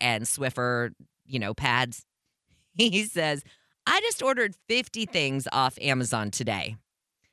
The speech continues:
Big man J B got that money coming in. Can we start calling Jeff Bezos Big Man J B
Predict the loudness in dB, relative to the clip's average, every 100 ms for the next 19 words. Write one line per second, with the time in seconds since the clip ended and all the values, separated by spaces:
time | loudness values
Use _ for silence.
0 | _ _ _ 2 2 2 2 2 2 2
1 | 2 2 0 2 2 2 0 2 4 2
2 | 4 2 2 2 4 4 0 -6 _ _
3 | _ _ _ _ _ _ _ _ _ _
4 | _ _ _ _ _ -20 _ -4 0 2
5 | 2 0 0 0 0 0 0 0 -2 -2
6 | -4 -2 -4 -2 -2 -4 -4 -6